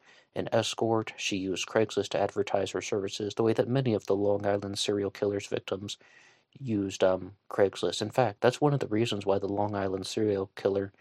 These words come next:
is referred to as the Craigslist Ripper.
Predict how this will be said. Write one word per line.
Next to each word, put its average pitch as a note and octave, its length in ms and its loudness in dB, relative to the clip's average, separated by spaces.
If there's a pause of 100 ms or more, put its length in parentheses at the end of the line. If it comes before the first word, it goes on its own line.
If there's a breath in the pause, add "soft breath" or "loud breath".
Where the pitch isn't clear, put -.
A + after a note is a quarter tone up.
(300 loud breath)
is A#2+ 160 -2
referred C3 380 -2
to G2 140 -6
as F#2+ 200 -4
the F#2 140 -4
Craigslist A2+ 960 -2
Ripper. A2 640 -4